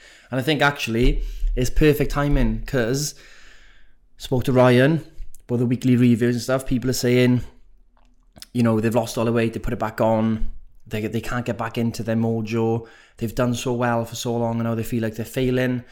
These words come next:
and all this stuff. And let me tell you what this is. I came across this concept in a book called The War of Art,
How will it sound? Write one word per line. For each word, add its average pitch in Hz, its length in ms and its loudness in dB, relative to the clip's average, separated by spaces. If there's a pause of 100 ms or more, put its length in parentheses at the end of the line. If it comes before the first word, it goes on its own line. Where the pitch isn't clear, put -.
(220)
and 131 80 -6
all 123 120 0
this 120 140 -4
stuff. - 440 -6 (160)
And 135 80 -8
let 147 60 -2
me 156 80 -2
tell 151 240 2
you 143 100 2
what 135 80 0
this 127 180 -4
is. 110 420 0 (340)
I 120 60 -8
came 156 220 2
across 160 340 0
this 151 120 -4
concept 127 500 -4
in 120 100 2
a 113 40 2
book 113 240 -4
called 113 280 -2
The 110 100 -4
War 110 240 -2
of 104 100 -4
Art, 95 340 -8